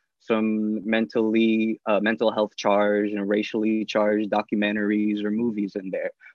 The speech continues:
Follow some, uh, follow nami Santa Clara County on, on Instagram. We, <laughs> uh, on Instagram, Facebook, Twitter, LinkedIn, all of it, TikTok even, actually. We got, um, we're, we, we do,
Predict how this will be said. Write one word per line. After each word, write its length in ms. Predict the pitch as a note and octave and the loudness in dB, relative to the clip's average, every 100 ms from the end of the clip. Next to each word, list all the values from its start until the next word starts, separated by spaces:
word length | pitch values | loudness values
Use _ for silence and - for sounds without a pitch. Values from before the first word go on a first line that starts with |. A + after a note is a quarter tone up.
| - | 0
Follow 300 | G#2+ A2+ A#2 | 4 4 2
some, 460 | - A#2 A2+ A2+ - | 0 -2 0 -2 -2
uh, 340 | G#2+ A2 G#2+ G#2+ _ _ _ - | -4 -2 -4 -6 _ _ _ 0
follow 220 | G#2 A2 | 2 4
nami 240 | G#2 G2+ G#2+ | 4 2 0
Santa 260 | A2 A2 | -2 -2
Clara 260 | G#2+ B2 A#2+ | 0 2 2
County 360 | - D#3 G#2 G2+ | 2 2 2 2
on, 320 | A2+ B2 B2 | 2 2 0
on 200 | B2+ C#3 | 0 2
Instagram. 600 | F3+ - G#2+ G2+ G2 G2 | 0 0 0 2 0 2
We, 220 | B2 B2+ | 4 4
<laughs> 0 | |
uh, 220 | C#3 - F3 - F4 - - - - _ - A#2+ | 4 2 -2 -12 -12 -8 -8 -8 -14 _ -8 -2
on 120 | A#2+ | 0
Instagram, 380 | C#3+ C#3+ A#2+ G#2+ | 0 0 -2 0
Facebook, 360 | C#3+ D3+ G2+ - | -2 -2 -6 -4
Twitter, 220 | - G#2 | -2 -2
LinkedIn, 400 | G#2+ C3+ B2+ G#2+ | -2 -2 -2 -2
all 220 | G#2 D3 | 0 -2
of 80 | G2+ | -2
it, 120 | G2+ | -6
TikTok 400 | - G#3+ - G2 - | -4 -4 -4 -6 -6
even, 220 | G#2 G2 | -8 -4
actually. 420 | A2 - G2+ G2+ - - - | -6 -6 -10 -12 -12 -10 0
We 140 | - | 2
got, 360 | F3+ F#3+ F3+ E3+ | 4 4 4 4
um, 440 | F#3 D#3+ D3+ C#3+ D#3 - | 2 0 -4 -10 -14 -6
we're, 220 | D#3 D#3+ | -4 -2
we, 240 | D3 D#3+ E3+ | -2 -4 -4
we 140 | D#3 | -6
do, 360 | D3+ E3+ E3+ E3 | -6 -8 -8 -8